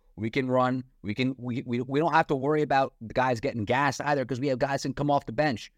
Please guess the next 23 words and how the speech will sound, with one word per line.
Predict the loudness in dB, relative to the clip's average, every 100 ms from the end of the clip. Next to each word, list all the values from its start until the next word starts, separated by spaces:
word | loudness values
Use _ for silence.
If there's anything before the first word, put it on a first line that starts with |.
| _ -2
We're | -2
deep | 0 -2 -2 0
now. | 0 2
We | 2 0
have | 2 2 2
that, | 2 0 -2 _ _ 0
those, | 0 0 0
that | 0 0
three, | 0 2
four, | 2 0 2 2 0 _ _ _ 0
five-man | 2 4 2 0 -2 -6 _ _ _ _ -4
de-, | -4 -4 -10 -10
depth | 2 4 4 0 -12 -8
off | 2 2 2
the | -2
bench | 0 0 0
that | 0
can | 0
replace | -2 -2 0 0
some | -4
of | -4
the |
guys | 0 2 2 -2